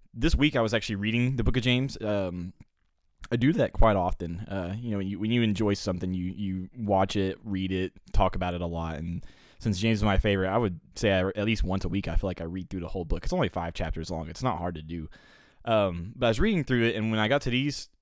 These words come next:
parts, uh, these verses, it just really stuck out to me, because I think they actually kind of flow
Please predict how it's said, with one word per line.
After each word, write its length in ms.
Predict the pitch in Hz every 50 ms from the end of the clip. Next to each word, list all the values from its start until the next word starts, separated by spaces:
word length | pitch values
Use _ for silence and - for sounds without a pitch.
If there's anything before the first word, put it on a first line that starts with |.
| _ _ -
parts, 500 | - 110 101 101 - - - - - - _ _ _
uh, 220 | - 117 113 107 101
these 160 | 107 127 117
verses, 380 | 107 107 101 98 - 107 95 98
it 140 | 87 104
just 140 | 104 117 113
really 140 | - 175 165
stuck 240 | - - - 113 95
out 140 | 104 113 -
to 80 | -
me, 120 | 104 92 90
because 440 | 95 98 - - 107 - 127 107
I 100 | - -
think 240 | 107 - 170 165 -
they 100 | - 160
actually 280 | 156 156 - - 151 120
kind 260 | - - 127 131 123
of 80 | 110 -
flow 580 | - - - 117 117 123 123 123 120 117 107